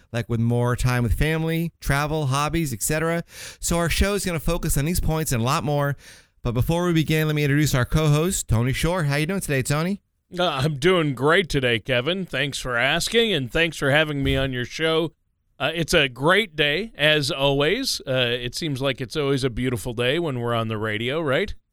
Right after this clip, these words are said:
Speaker 1: <laughs> That's true. Yeah. <laughs> It's always beautiful weather on the radio.
Speaker 2: Yeah, <laughs> yeah, exactly. Well, uh, this sounds like a great show.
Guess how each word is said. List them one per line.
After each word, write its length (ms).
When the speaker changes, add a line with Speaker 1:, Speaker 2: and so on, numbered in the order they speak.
Speaker 1:
<laughs> 300
That's 280
true. 400
Yeah. 380
<laughs> 460
It's 220
always 260
beautiful 320
weather 340
on 160
the 80
radio. 200
Speaker 2:
Yeah, 260
<laughs> 140
yeah, 300
exactly. 680
Well, 440
uh, 300
this 220
sounds 280
like 200
a 220
great 400
show. 440